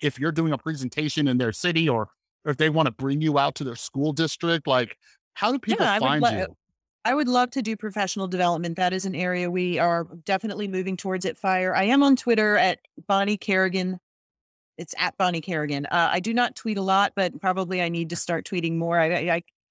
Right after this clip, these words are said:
Speaker 2: I'm a little, you know, I, I've seen enough Twitter horror stories that I, I
Speaker 1: <laughs>
Speaker 2: tread lightly
Speaker 1: I'll
Speaker 2: on
Speaker 1: protect you.
Speaker 2: Twitter.
Speaker 1: Me and Greg will protect you, Bonnie. Don't worry.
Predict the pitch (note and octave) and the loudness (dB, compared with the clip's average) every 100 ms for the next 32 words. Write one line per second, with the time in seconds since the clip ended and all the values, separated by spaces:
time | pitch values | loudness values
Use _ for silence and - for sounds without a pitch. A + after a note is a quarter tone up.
0 | - G3+ G#3+ A3+ A3+ A3 F#3+ F#3 F#3 F#3 | -6 0 2 2 2 2 0 0 2 2
1 | F3+ F#3 G3 G3+ B3+ A#3 G#3+ G#3 - G3+ | 0 0 -2 -2 -4 -2 -2 -2 -2 -2
2 | F3+ F#3+ F#3 A3+ - F#3 F3+ E3+ F3+ F3 | 2 2 2 0 -2 -2 -2 -2 0 2
3 | E3+ D#3+ E3+ E3+ C#3 C3+ F#3+ F#3 F3 F3 | 2 2 2 0 0 0 2 0 2 2
4 | F3+ D3 F3 G#3 G3+ G3 F#3+ D#3+ D3 A3 | 2 4 4 6 4 4 0 0 0 0
5 | G#3 G3 F#3 F3 D#3+ - D3 - A2 A2 | 2 0 0 0 -2 0 -2 -2 -6 -6
6 | G#2+ A2 C3 A#2+ G2 | -4 -2 0 0 -2